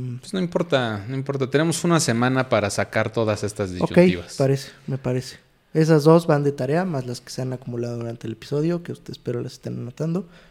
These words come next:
Speaker 2: Si no, pues las vamos a recordar pronto.
Speaker 1: Pronto, pero bueno.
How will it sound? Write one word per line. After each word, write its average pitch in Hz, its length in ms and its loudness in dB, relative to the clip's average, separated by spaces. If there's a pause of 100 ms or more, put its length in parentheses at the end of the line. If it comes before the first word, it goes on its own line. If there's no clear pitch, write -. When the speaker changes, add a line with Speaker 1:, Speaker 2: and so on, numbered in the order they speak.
Speaker 2:
Si - 160 -6
no, 160 100 -4
pues - 140 -14
las 117 140 -8
vamos - 180 -14
a - 20 -20
recordar - 380 -18 (100)
pronto. - 380 -8 (440)
Speaker 1:
Pronto, 107 380 2 (160)
pero 107 160 6
bueno. 107 240 6